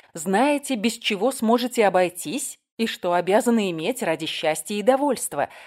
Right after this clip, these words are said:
В каком-то смысле ваши прошлые неудачи в любви призваны сделать вашу жизнь лучше. Мне это нравится. И вот вам совет.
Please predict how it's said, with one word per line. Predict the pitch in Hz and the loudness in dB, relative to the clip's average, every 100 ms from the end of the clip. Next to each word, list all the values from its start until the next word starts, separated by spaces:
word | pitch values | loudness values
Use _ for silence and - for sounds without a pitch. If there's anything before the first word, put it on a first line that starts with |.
| - _ _ | -20 _ _
В | - | -16
каком-то | 180 285 277 247 | -8 -6 -4 -4
смысле | 220 226 311 370 - 151 - _ _ _ - | -4 -4 -4 -4 -6 -8 -8 _ _ _ -14
ваши | 160 240 - | -8 -4 -4
прошлые | 226 269 262 - 175 175 | -2 0 0 0 -4 -2
неудачи | 185 185 208 202 180 | -2 -2 -2 -4 -6
в | 160 | -6
любви | 165 156 233 330 - _ _ | -8 -6 -6 -6 -8 _ _
призваны | - 262 254 269 254 | -4 -2 2 2 2
сделать | 226 185 170 165 | 2 -2 -2 -2
вашу | 160 151 147 | -2 -4 -6
жизнь | 131 175 208 220 _ _ _ - | -10 -8 -8 -8 _ _ _ -8
лучше. | 180 127 - - - - _ _ _ _ _ _ _ _ _ | -8 -8 -10 -12 -12 -16 _ _ _ _ _ _ _ _ _
Мне | 175 170 156 | -6 -4 -2
это | 160 | 0
нравится. | 247 294 370 214 - - - _ _ _ _ _ _ | 0 0 -2 -6 -12 -16 -18 _ _ _ _ _ _
И | 233 | 0
вот | 233 262 | 4 4
вам | 254 262 | 4 2
совет. | - 269 160 147 | 4 4 4 -2